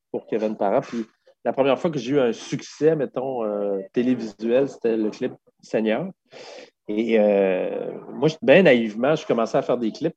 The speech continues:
puis j'avais décidé que ça allait se tourner sur cinq jours, puis qu'on allait faire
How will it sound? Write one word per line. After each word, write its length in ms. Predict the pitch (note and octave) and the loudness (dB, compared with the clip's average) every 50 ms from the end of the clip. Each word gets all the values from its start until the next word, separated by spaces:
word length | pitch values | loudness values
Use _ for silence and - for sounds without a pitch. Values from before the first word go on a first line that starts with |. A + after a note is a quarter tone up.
| _ - | _ -10
puis 140 | B2 A#2 G#2+ | -8 -4 2
j'avais 200 | A#2+ A#2+ A#2 A#2+ | 2 2 2 2
décidé 280 | B2+ A#2+ - - D3+ | 0 -2 -2 -4 -4
que 60 | D3+ - | -2 2
ça 80 | C3 | 2
allait 140 | G#2+ A2+ A#2 | 2 2 2
se 60 | A2+ | 0
tourner 260 | - - A2+ A#2 C#3+ C#3+ | 0 -2 -2 0 -2 -2
sur 200 | - B2 - - | -2 -6 -6 -4
cinq 240 | - B2 A#2 A2 | -2 -2 -2 -2
jours, 320 | G#2 G2+ A#2+ A#2+ C3+ D3 C3 | -2 -2 -2 0 -2 -2 -4
puis 80 | - - | -6 -6
qu'on 140 | B2 A2+ A#2 | -4 -2 0
allait 160 | A2+ A2 A2 | 0 0 0
faire 280 | - B2+ A#2+ B2 B2 | 2 2 2 0 0